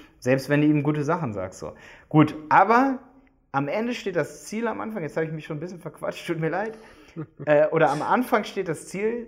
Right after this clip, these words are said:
Leute in seinen Newsletter reinzubekommen, die sich für das bestimmte Produkt interessieren. Also deine Zielgruppe in den Newsletter reinzubekommen.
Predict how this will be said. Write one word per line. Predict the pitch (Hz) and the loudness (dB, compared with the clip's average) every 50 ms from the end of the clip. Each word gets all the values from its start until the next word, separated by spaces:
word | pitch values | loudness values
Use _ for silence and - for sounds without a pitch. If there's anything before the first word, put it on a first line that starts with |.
| - - | -14 -6
Leute | 131 135 143 147 180 208 208 208 | 0 2 4 4 4 4 2 -2
in | 165 170 160 | -4 -4 0
seinen | 147 160 147 151 | 2 2 2 2
Newsletter | 147 170 190 180 175 165 135 127 127 110 | 2 0 0 0 0 -2 0 0 -2 -2
reinzubekommen, | 113 107 107 107 - 113 117 110 - 123 120 143 151 135 | -2 -6 -6 -8 -12 -16 -16 -12 -8 -8 -6 -6 -6 -6
die | 143 165 | -6 -4
sich | 160 170 165 170 | -4 -4 -6 -8
für | - - 165 165 170 170 - | -8 -4 -2 0 0 0 -2
das | - - 147 143 - - | -2 -4 -4 -4 -4 -8
bestimmte | - - - 170 175 175 - | -16 -10 -8 -6 -6 -6 -8
Produkt | 165 - - 147 147 147 147 | -14 -10 -6 -6 -6 -6 -6
interessieren. | 151 151 139 - 139 - - 139 104 85 - - _ _ _ | -10 -10 -10 -10 -12 -8 -8 -8 -8 -8 -10 -18 _ _ _
Also | - 123 117 117 113 | -10 -10 -10 -6 -6
deine | 127 139 165 180 180 180 | -4 -2 -2 -2 -4 -6
Zielgruppe | 180 - - 180 170 - 143 135 139 151 | -8 -8 -8 -8 -6 -6 -8 -8 -6 -8
in | 131 135 | -6 -4
den | 135 131 | -6 -4
Newsletter | 135 135 143 139 - 123 104 90 87 | -4 -6 -6 -6 -8 -8 -8 -8 -10
reinzubekommen. | 90 78 82 - - 90 - - - - 82 - | -12 -14 -16 -18 -20 -20 -20 -18 -18 -20 -20 -20